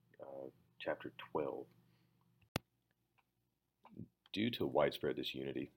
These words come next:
the War of eighteen twelve ranks as one of America's worst fought wars. There was no burning anger or passion,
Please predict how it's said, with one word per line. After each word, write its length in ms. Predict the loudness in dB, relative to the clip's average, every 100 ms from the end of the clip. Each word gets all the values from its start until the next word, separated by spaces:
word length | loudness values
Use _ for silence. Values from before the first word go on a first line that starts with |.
| _ _
the 80 | 2
War 140 | 6
of 60 | 6
eighteen 260 | 4 2 -2
twelve 400 | 2 2 2 2
ranks 260 | 0 0
as 160 | -4 0
one 80 | -2
of 80 |
America's 380 | 2 0 0 -4 -2
worst 320 | 0 0 -2
fought 220 | 2 2 2
wars. 380 | -2 -2 -2 -6 -12 _ -20 -20 _ -20 -20 -8 2
There 160 | 4
was 260 | 6 4 6
no 140 | 2
burning 480 | 4 4 4 2 -2 -10 _ -16 -4
anger 440 | -2 0 0 0 -2 -8
or 100 | -6
passion, 500 | -2 0 2 0 -6